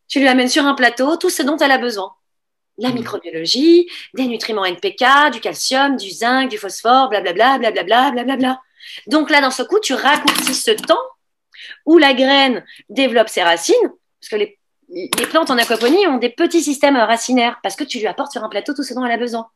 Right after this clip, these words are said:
Speaker 1: D'où l'intérêt, tu comprends, de pas faire de la, de la semence en aquaponie. Ça fait pas de sens, ça va pas enregistrer de comportement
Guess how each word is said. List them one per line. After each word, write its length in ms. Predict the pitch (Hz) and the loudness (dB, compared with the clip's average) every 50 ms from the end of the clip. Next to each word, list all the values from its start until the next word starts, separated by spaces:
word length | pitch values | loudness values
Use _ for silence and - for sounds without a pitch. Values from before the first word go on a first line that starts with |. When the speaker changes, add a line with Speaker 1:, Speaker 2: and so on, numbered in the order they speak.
| _ _ - - _ _ _ _ _ _ | _ _ -20 -20 _ _ _ _ _ _
Speaker 1:
D'où 180 | - 208 302 349 | -2 2 4 4
l'intérêt, 380 | 311 269 254 254 233 247 302 | 4 4 4 4 4 4 4
tu 120 | - 247 - | 2 0 -4
comprends, 440 | - 220 - - 262 285 320 339 - - - - _ _ _ _ | -4 -6 -2 0 2 2 2 2 0 -8 -20 -20 _ _ _ _
de 160 | - 180 214 214 | -4 -2 -2 -2
pas 500 | - - 196 214 240 277 285 269 226 185 | 2 4 4 6 6 6 4 4 0 0
faire 160 | - - 196 196 | 0 -2 0 2
de 40 | |
la, 100 | 208 202 190 | 2 0 0
de 80 | 170 - | -2 -4
la 160 | 190 196 185 | -2 -2 -2
semence 400 | 180 - - 208 208 247 269 - | 0 -2 -6 -2 -2 -2 -2 -4
en 80 | 208 185 | -6 -8
aquaponie. 380 | 185 180 202 196 240 262 269 | -6 -6 -4 -2 0 -2 -2
Ça 100 | 254 208 | -2 -6
fait 80 | 190 190 | -2 0
pas 120 | - 220 | 0 0
de 60 | 220 | 0
sens, 280 | - - 262 262 262 254 | 0 -4 -4 -4 -4 -4
ça 80 | - - | -4 -4
va 100 | - 190 | -4 2
pas 120 | - 240 | 2 2
enregistrer 580 | 240 226 220 220 214 220 214 - - 240 269 226 | 2 2 -2 -4 -4 -6 -10 -8 -6 -6 -4 -4
de 80 | 220 | -4
comportement 580 | 214 - 208 - 220 214 - - 208 226 247 | -6 -6 -4 -4 -4 -4 -4 -6 -4 -4 -6